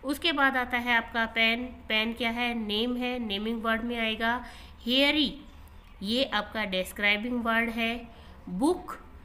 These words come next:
book आपका क्या है? naming word है। Busy, ये आपका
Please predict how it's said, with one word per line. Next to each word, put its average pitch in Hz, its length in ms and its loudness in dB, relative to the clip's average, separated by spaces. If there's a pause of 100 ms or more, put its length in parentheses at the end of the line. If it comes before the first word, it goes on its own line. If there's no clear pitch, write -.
(280)
book 262 420 0
आपका 233 380 2
क्या 247 220 2
है? 226 260 0 (1040)
naming 214 400 0
word 240 280 4
है। 247 360 -2 (600)
Busy, 311 460 4 (580)
ये 240 340 0
आपका 208 460 2